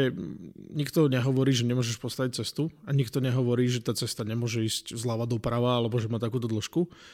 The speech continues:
ale hovoria, že na nej nemôžeš ísť takýmto spôsobom.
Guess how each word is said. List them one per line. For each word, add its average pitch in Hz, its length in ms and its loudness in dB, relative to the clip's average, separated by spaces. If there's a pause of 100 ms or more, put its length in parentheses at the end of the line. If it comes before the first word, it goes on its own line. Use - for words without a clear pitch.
(240)
ale 123 160 2
hovoria, 139 400 6
že 131 80 4
na 127 80 6
nej 127 160 4
nemôžeš 120 400 2
ísť - 160 -4 (320)
takýmto 113 320 -4
spôsobom. - 400 -10